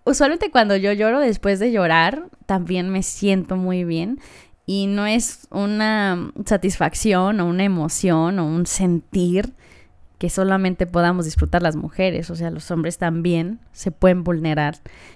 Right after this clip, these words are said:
Y hablar de sus emociones los va a hacer sentir, uf,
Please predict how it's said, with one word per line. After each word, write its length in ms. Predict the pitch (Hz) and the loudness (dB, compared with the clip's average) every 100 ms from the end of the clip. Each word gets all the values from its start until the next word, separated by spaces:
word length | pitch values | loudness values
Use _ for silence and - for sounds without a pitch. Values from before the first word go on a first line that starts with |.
| - - | -20 0
Y 140 | 196 | 4
hablar 440 | 190 170 170 180 185 | 6 6 6 6 4
de 60 | |
sus 220 | 196 185 180 | 0 -2 0
emociones 920 | 165 165 - 185 165 175 202 381 359 | 0 0 0 2 2 0 -2 -4 -4
los 220 | 208 170 | -4 0
va 100 | 170 | 2
a 40 | |
hacer 240 | 175 190 190 | 2 0 0
sentir, 520 | 196 185 196 220 - | -2 -2 0 0 0
uf, 360 | - 180 165 - | -2 -4 -4 -12